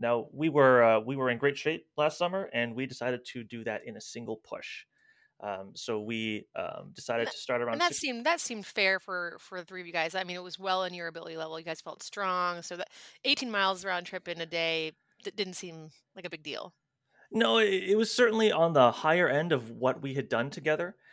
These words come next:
Speaker 1: Uh, but I had gotten back not too long ago from, you know, a three-week expedition in Argentina to climb Aconcagua.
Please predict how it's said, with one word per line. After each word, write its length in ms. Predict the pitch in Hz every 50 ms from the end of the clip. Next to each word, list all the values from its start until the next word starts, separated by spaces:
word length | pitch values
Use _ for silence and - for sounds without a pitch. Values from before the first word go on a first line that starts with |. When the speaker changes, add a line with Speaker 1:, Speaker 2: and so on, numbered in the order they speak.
| - _ _ -
Speaker 1:
Uh, 300 | 120 123 123 120 120 117
but 180 | 110 156 151
I 100 | 147 160
had 160 | 165 175 147 117
gotten 240 | 147 147 147 143
back 260 | 120 127 123 123 131 -
not 160 | 135 123 117
too 120 | - -
long 220 | 135 117 120 123 123
ago 420 | 120 110 120 117 117 117 117 117 - -
from, 440 | - 120 117 113 110 110 110 113 113 -
you 100 | 120 117
know, 80 | 113 113
a 40 | 113
three-week 360 | - - 147 143 139 135 135
expedition 480 | 127 123 - - - - 120 - 117 110
in 40 | 98
Argentina 460 | 110 123 120 120 117 - - 120 117
to 80 | 110 113
climb 220 | - - 107 107
Aconcagua. 720 | 117 - - - - - 139 139 131 131 135 131 131 131